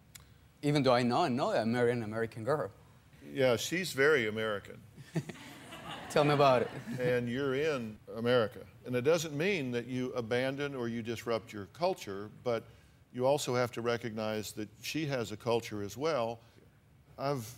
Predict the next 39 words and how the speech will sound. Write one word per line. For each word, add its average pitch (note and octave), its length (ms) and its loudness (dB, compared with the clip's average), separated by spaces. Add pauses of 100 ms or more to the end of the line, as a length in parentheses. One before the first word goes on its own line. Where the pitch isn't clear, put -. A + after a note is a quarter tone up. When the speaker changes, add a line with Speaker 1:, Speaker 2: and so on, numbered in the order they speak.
(340)
Speaker 2:
had C#3 240 0
the G#2+ 160 0 (220)
pleasure B2 360 2
of G#2+ 120 -4
knowing A#2+ 380 2
a, G#2 60 -4
a A2 160 -6
lot A#2+ 300 4
of G2+ 160 0 (380)
Colombians, G#2+ 800 -2 (100)
and A2 360 -4 (480)
I A#2+ 80 0
don't C#3+ 180 0
think D3+ 240 0
you D3 100 0
would B2+ 140 0
find B2 460 2
any D#3+ 360 0 (540)
professionals A#2+ 640 0
down G#2 260 -2
there G#2 200 -2
that A2+ 140 -4
would A2+ 140 -4
endorse A2 680 -2 (100)
name-calling G#2+ 840 -4
and, F#2 840 -12
and G2+ 220 -6 (160)
getting G#2 260 0
Speaker 1:
Yes. G2+ 100 -2
Speaker 2:
aggressive G#2+ 480 0
and F#2 120 -8
physical. A2+ 440 -2
In G#2+ 80 -2
fact, B2 320 2
there B2+ 160 2
is G#2+ 140 -2
a F#2 40 -6
tremendous D3+ 580 0
commitment, A2 500 -2